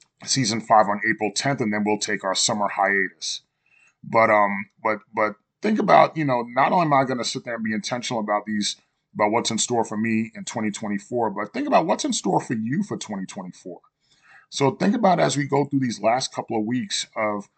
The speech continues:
before we get into our mid-season break, what are you gonna work on for twenty twenty-four? What are you gonna be doing for twenty twenty-four? And then when we have our seven-week break, think about how have you implemented those. So when we come back, let's check on how you're doing, see how you're doing.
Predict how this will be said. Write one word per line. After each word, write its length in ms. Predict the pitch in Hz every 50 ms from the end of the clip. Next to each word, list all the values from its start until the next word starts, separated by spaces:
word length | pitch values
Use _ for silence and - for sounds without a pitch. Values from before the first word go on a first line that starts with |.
| _ _ _
before 220 | 107 101 - 127
we 100 | 120 113
get 140 | 107 120 113
into 180 | 117 107 - 120
our 80 | 107
mid-season 540 | 104 110 113 110 - - 120 107 98 110 101
break, 260 | 90 101 120 113 104 -
what 160 | - 107 143 165
are 40 |
you 160 | 185 175 185 185
gonna 160 | 185 147 123
work 280 | 107 104 101 98 -
on 100 | 101 95
for 120 | 92 - 95
twenty 260 | - - 101 95 92
twenty-four? 520 | - - 98 92 90 - _ - 87 87 - _ _
What 160 | 113 135 151
are 20 |
you 100 | 160 170
gonna 140 | 170 156 139
be 120 | 117 113 107
doing 460 | 101 95 104 98 95 90 87 87 92 _ _ _
for 100 | - 107
twenty 260 | - - 107 104 98
twenty-four? 640 | 92 - 107 95 92 90 - _ 95 90 87 82 - _ _ _ - - - - - - _ _
And 160 | - 120 123
then 140 | 135 135 135
when 120 | 131 123 131
we 120 | 151 160
have 140 | 156 139 131
our 100 | 127 123
seven-week 580 | - - 151 147 139 143 135 135 120 107 -
break, 400 | - 135 165 208 180 156 - - _ _ _ _ _ _ _ _ _ _ _ _
think 160 | - 170 190
about 260 | 208 180 180 175 175
how 280 | 147 - - 160 165 165
have 220 | 151 156 151 147 147
you 80 | 143 139
implemented 520 | 160 165 - 165 139 127 113 101 110 98
those. 340 | 90 87 - _ - - - - _ _ - - - - - _ _
So 140 | - - 139
when 120 | 143 151
we 100 | 156 147
come 240 | - - - 165 156
back, 280 | 147 165 160 147 139 -
let's 140 | - - -
check 260 | - - 156 147 -
on 100 | 151 147
how 140 | 135 127 139
you're 160 | 143 139 135
doing, 280 | 131 127 135 135 131 - - _ _ _ _ _
see 340 | - - - - 151 151 139
how 160 | 127 131 120
you're 160 | 113 110 104
doing. 200 | 95 90 95 90